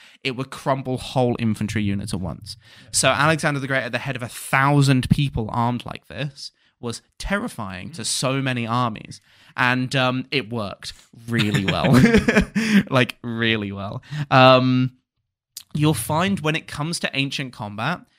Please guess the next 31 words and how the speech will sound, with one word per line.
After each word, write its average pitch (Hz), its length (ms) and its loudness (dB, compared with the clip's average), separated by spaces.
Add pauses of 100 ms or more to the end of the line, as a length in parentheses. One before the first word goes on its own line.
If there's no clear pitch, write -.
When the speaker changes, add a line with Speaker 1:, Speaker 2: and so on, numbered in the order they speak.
(160)
Speaker 1:
it's 165 120 -4
the 208 100 -6
same 220 260 0
with 160 120 -2
modern 113 300 -4
combat 98 340 -8
too, 104 180 -8
but 101 120 -6
ancient 117 340 -4
combat, 104 340 -6 (800)
tiny 185 480 2
little 170 300 4
military 131 540 2
changes 110 600 -4
would 127 120 -6
shift - 520 -4
the 127 160 -8
entire 131 680 -2
Speaker 2:
Yeah. 117 60 2
Speaker 1:
dynamic 117 520 2
of 113 100 -6
whole 110 240 -6
regions. 98 560 -8 (300)
Same 160 300 2
with, 151 120 -2
like, 131 200 -4
Rome 117 440 -2
inventing 107 520 -6
things 104 280 -10
like 98 300 -10
the, 98 320 -12